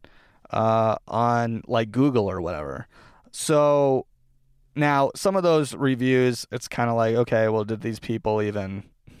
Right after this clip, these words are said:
<laughs> these be, it's, some of these reviews are probably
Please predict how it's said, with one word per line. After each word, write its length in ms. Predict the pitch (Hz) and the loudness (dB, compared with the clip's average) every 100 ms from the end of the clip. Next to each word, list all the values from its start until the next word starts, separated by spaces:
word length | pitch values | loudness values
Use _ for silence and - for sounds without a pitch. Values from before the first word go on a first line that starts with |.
| - - | -18 -18
<laughs> 520 | - - 175 180 - | -20 -14 -10 -10 -8
these 160 | 117 131 | -10 -2
be, 220 | 151 156 - | 0 0 -2
it's, 340 | 135 - - - | -4 -4 -12 -8
some 180 | 139 226 | -2 0
of 80 | 226 | 2
these 160 | 180 143 | 2 2
reviews 400 | 139 139 147 120 | 2 4 2 2
are 60 | |
probably 340 | 120 127 117 | 0 0 0